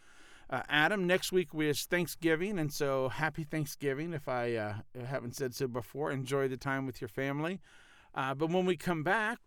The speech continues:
the last week of November, do we have anything? What's coming up? What will we see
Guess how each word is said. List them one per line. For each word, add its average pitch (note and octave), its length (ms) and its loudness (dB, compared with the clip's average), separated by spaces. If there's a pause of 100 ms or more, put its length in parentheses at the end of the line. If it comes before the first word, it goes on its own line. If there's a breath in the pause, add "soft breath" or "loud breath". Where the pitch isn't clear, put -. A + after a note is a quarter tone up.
the C#3 200 -2
last E3+ 500 0
week D#3 280 0
of B2+ 120 -2
November, A#2+ 540 -2
do D#3 80 -4
we F3+ 120 4
have A3+ 120 0
anything? A3 460 -2
What's A3+ 180 -2
coming C#4+ 300 -2
up? E3 140 -2
What A3 180 -2
will G#3 120 4
we G3 140 -2
see G3 580 -2